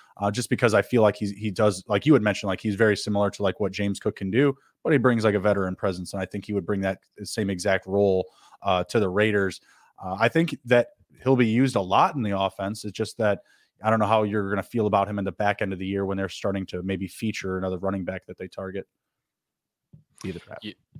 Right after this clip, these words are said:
Speaker 2: mm, yeah, he's somebody I'm, uh, undecided how I feel about him, uh, you know, right now. But I, I feel like he's,
Speaker 1: I, I
Speaker 2: I
Speaker 1: think
Speaker 2: mean,
Speaker 1: with
Speaker 2: end of the third round, it's a okay price tag to, to pay. Um, I, I think I'd prefer him to go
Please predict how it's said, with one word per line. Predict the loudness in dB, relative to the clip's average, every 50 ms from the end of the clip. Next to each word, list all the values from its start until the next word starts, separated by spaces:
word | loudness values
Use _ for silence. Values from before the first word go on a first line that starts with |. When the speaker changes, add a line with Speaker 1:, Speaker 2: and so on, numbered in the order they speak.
| -20 _ _ -12
Speaker 2:
mm, | -12 -8 -4
yeah, | -2 -2 -2 -2
he's | -6 -6
somebody | -8 -6 -4 -4 -4 -4
I'm, | -4 -6 -10 -10 -8
uh, | -8 -6 -2
undecided | 0 0 0 0 2 2 2 2 2 0
how | 0 -2 -2
I | -2
feel | -4 -4 -4 -4
about | -2 -2 -2 -2 -2 -2
him, | -6 -10 -12 -14 _ -16 -10
uh, | -6 -4 -4 -4 -4 -6 -8 -10 _
you | -12 -10
know, | -10 -8
right | -6 -6 -6 -6
now. | -4 -4 -4 -4
But | -4 -2 0
I, | 0 0 0
I | -2 -2
feel | 0 0
like | 0 0
he's, | 0 -4 -6 -10
Speaker 1:
I, | -12 -16 -14 -14
I | -8 -4
Speaker 2:
I | 2
Speaker 1:
think | 4 6
Speaker 2:
mean, | 6
Speaker 1:
with | 6 4 2 -2 _ _ _ _ _ _ _ _ _ -20 _ _ _ _ _ _ _ _ _ 2
Speaker 2:
end | 2 4 4 4
of |
the | 0 2
third | 2 2 2 2
round, | 2 0 2 2 2 2 0 -2 -6 -8
it's | -10 -8 -6
a | -6 -6 -6 -10 _ _ _ 0 2
okay | 2 4 4 4 4 4 4 4 2 0 -2 -8 _ _ _
price | 0 0 0 0 2
tag | 2 2 2 2
to, | -2 -4 -6 -6
to | -6 -8 -4
pay. | 0 2 2 2 2 0 -2 -8 -10 -4
Um, | -2 0 0 0 -2 -2 -2
I, | -2 -2 -2 -2
I |
think | -4 -2 -2
I'd | -2 -2 -4 _ _
prefer | -10 -10 -8 -8 -8 -4 -2 -2 -2
him | -2 -4 -4 -4 -6
to | -8 -6
go | -4 -2 -2 -2 -2 -4 -6 -8 -12